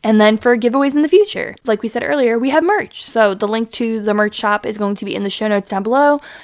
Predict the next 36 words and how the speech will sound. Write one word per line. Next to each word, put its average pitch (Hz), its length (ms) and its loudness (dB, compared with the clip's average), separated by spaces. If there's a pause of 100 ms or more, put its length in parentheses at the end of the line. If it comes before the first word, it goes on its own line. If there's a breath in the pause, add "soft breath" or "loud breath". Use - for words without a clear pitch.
(120 loud breath)
You 214 80 -14
can 208 100 -4
purchase 269 320 -4
from 262 160 0
it. 262 300 0 (140 loud breath)
And 262 100 2
we're 262 80 6
gonna 294 140 4
be 311 80 4
doing 311 220 2
stickers 311 480 -2
soon, 185 320 -4
which - 140 -8
is 220 120 -6
really 269 160 0
exciting, 254 680 -4
which 226 180 0
is 220 100 -2
gonna 220 200 0
be 214 300 -2 (440 soft breath)
not 214 400 2
through 285 180 2
Redbubble. 294 760 2
We're 247 80 0
purchasing 247 480 -2
ones 247 320 2
for - 420 -2
us, 208 340 0
and 220 120 -2
we're 208 100 -2
gonna 208 140 -2
be 208 120 -6
selling 208 280 -4
them 208 100 -2
for 208 120 -8
cheaper 269 560 -4